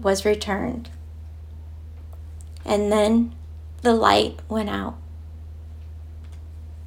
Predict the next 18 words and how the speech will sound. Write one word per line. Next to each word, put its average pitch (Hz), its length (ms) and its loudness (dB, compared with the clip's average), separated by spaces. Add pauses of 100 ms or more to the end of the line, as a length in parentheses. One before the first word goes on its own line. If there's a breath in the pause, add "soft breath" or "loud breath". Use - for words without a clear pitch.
(580)
That 233 380 12
is 240 200 8
the 240 120 6
way 214 280 8
it 214 80 2
is 190 500 2
for 202 200 2
God, 202 420 2 (1200)
day 220 480 10
in 233 220 2
and 220 200 4
day 214 220 8
out, 185 320 6 (800)
with 220 160 8
so 214 300 8
many 196 340 4
of 190 140 0
us. - 500 -2